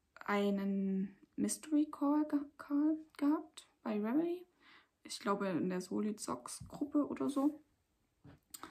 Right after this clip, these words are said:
Und, äh, ich hab das gesehen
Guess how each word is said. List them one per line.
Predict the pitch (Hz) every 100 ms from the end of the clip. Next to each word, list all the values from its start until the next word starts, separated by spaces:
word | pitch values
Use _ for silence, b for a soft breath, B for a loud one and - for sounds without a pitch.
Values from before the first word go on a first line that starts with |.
| B B B B B B _ -
Und, | 214 214 208 208 208 208 226 -
äh, | 208 202 196 196
ich | - 226
hab | -
das | 233 226
gesehen | 196 185 220 254 277 262